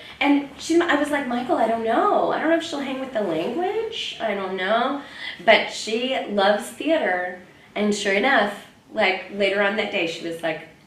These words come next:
"I'm halfway through. I had to stop it 'cause I had to make dinner," you know? <laughs> But <laughs> it's just wonderful. And, I mean, that's the thing, right, about theater that's just so fantastic is, um, and especially that piece, to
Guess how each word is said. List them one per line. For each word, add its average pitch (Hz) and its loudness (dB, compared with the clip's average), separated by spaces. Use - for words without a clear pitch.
"I'm 160 -8
halfway 143 -12
through. 143 -6
I 147 -2
had 151 -6
to - -10
stop - -8
it - -14
'cause - -12
I 180 -8
had 156 -6
to 165 -8
make 160 -8
dinner," - -8
you 330 10
know? 254 12
<laughs> 453 6
But - 10
<laughs> - 6
it's - 2
just 453 6
wonderful. 294 6
And, 294 6
I 302 8
mean, 359 12
that's 403 6
the 320 4
thing, 277 2
right, 202 6
about 190 2
theater 190 2
that's - -6
just 226 -8
so 196 -4
fantastic 156 -8
is, 151 -2
um, 170 -4
and 233 -4
especially 240 0
that 185 2
piece, 156 -4
to 233 -4